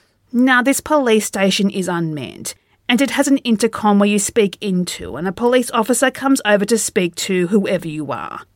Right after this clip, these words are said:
And this is what happened in this case. A man spoke into the intercom stating he had some information about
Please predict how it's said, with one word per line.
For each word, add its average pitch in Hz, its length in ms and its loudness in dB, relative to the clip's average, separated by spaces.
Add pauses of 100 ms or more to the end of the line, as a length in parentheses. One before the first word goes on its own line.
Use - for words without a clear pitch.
(280)
And 240 180 4
this 240 220 2
is 226 100 0
what 240 160 2
happened 185 480 0
in 165 80 2
this 147 220 -6
case. - 560 -10 (680)
A 262 60 0
man 277 200 4
spoke 254 320 0
into 285 200 -2
the 302 120 2
intercom 214 540 0
stating 226 360 0
he 233 100 4
had 220 240 0
some 240 140 2
information 220 680 2
about 175 300 2